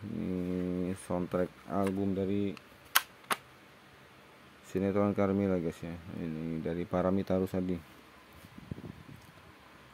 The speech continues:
Terima kasih, sampai jumpa di lain waktu dengan review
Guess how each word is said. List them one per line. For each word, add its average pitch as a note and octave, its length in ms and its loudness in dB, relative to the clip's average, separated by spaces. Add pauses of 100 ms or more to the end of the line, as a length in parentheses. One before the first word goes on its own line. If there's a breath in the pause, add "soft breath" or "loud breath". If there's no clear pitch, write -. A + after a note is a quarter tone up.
(600)
Terima C#3+ 240 2
kasih, D#3+ 320 4
sampai D3 560 4
jumpa B2 400 4
di G#2+ 160 4
lain A2 320 6
waktu A2 400 0
dengan G#2 800 2
review G2+ 320 0